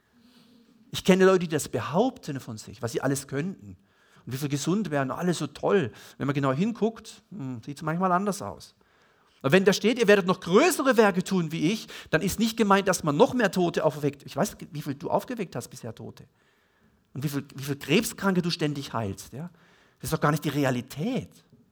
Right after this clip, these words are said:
Wer das erzählt, lügt einfach, stimmt einfach nicht. Das ist ein Wunsch. Und manchmal greift Gott auch ein und heilt die schlimmsten Krankheiten. Ich glaube auch, dass Jesus Tote auferwecken kann, keine Frage. Aber das ist nicht die Regel, das ist die Ausnahme.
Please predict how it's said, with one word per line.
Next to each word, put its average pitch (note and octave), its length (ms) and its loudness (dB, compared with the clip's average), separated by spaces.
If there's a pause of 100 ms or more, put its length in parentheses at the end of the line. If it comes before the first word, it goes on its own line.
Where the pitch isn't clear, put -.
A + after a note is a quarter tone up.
(560)
Wer C#3+ 100 0
das E3+ 140 0
erzählt, F3+ 480 0
lügt A3+ 360 -4
einfach, G2 340 -8
stimmt - 500 -6
einfach C3 400 -12
nicht. - 480 -12 (240)
Das - 80 -6
ist F3 60 2
ein C#3+ 80 -2
Wunsch. C#4+ 580 -2 (220)
Und E3 100 2
manchmal A3 340 4
greift G#3+ 360 4
Gott B3+ 120 4
auch A3+ 120 2
ein B3 180 0
und G#3 180 -4
heilt C4+ 180 6
die A#3+ 80 -6
schlimmsten A#3+ 340 -4
Krankheiten. G3 500 -2 (200)
Ich - 60 -20
glaube D#3 260 4
auch, - 80 2
dass - 180 -4
Jesus D3 240 -6
Tote A#3 320 0
auferwecken F3 420 -6
kann, A#2 200 -10
keine G3+ 280 2
Frage. F3+ 420 -6 (600)
Aber C3 140 4
das D#3 140 -2
ist E3 140 -4
nicht E3 220 -2
die C#3+ 60 -4
Regel, D#3 400 0
das G#2 160 -12
ist A2+ 140 -14
die - 100 -14
Ausnahme. B2+ 560 -8